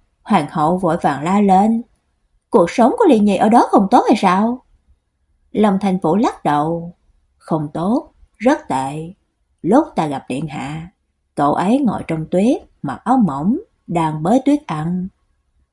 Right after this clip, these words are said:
Hoàng hậu xưa nay luôn sống ổn trọng, cũng đỏ cả mắt. "Sao, sao lại như thế? Lai Phúc, mang Lai Phúc vào đây cho bản cung." Hoàng hậu không thể xuất cung thăm con trai,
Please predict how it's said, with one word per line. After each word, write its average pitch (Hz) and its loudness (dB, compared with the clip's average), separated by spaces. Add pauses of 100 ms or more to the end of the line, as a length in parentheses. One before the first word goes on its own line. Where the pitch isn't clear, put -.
(260)
Hoàng 165 0
hậu 156 -2
xưa 202 -4
nay 196 0
luôn 185 0
sống 233 -2
ổn 247 -2
trọng, 165 -2 (120)
cũng 202 2
đỏ 175 0
cả 180 -2
mắt. 240 -2 (560)
"Sao, 220 0 (160)
sao 233 0
lại 156 0
như 202 2
thế? 233 2 (480)
Lai 269 4
Phúc, 285 4 (560)
mang 233 2
Lai 220 2
Phúc 320 4
vào 392 2
đây 196 0
cho 220 0
bản 190 2
cung." 247 4 (1120)
Hoàng 196 2
hậu 165 2
không 190 0
thể 170 0
xuất 359 -4
cung 196 0
thăm 190 -4
con 190 -2
trai, 185 -4